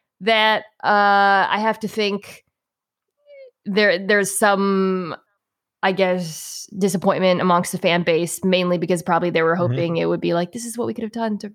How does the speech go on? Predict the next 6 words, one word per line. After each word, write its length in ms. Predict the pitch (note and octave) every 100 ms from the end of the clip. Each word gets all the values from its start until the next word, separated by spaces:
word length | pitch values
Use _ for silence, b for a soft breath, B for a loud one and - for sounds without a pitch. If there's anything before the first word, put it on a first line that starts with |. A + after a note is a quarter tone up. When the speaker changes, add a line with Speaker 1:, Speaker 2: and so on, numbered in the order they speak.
| _
Speaker 1:
to 80 | G#3+
bring 220 | A3+ A3+
Aaron 180 | A3+ G#3+
back." 280 | G3 F3 - -
Um, 480 | F#3+ E3+ D#3 D#3 C#3+
Speaker 2:
Mm-hmm. 680 | C#3+ C3 C3+ C3 C3 C#3